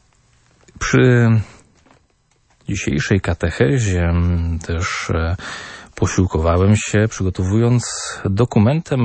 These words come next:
Kongregacji Nauki Wiary na temat związków homoseksualnych,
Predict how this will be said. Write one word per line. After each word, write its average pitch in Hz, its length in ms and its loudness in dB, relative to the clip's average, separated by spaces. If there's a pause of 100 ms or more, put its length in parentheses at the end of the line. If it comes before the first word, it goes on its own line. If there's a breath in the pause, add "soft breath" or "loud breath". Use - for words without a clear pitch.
(120)
Kongregacji 107 600 0
Nauki 101 320 0
Wiary 101 320 4
na 95 120 2
temat 92 320 2
związków 92 600 0
homoseksualnych, 82 1300 -2